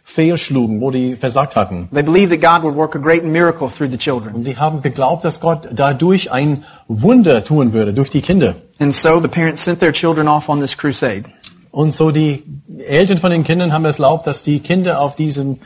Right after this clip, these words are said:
Speaker 1: Kreuzzug dabei waren.
Speaker 2: So what happened to these children?
Speaker 1: Was ist mit diesen Kindern passiert?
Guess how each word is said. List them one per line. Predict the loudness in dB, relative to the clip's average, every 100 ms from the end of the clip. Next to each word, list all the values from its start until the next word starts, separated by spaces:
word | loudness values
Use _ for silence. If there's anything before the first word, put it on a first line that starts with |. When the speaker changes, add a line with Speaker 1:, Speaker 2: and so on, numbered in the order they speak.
| -20 -20 _ -4
Speaker 1:
Kreuzzug | 2 2 2 0 2 2
dabei | 2 0 0
waren. | 0 -4 -6
Speaker 2:
So | -2 2 4 4
what | 4
happened | 4 2 0 -4
to | -4
these | -4
children? | -4 -6 -6 -6
Speaker 1:
Was | -4 -4 -2
ist | 0
mit | 2
diesen | 2 2 0
Kindern | 0 2
passiert? | 0 2 2 2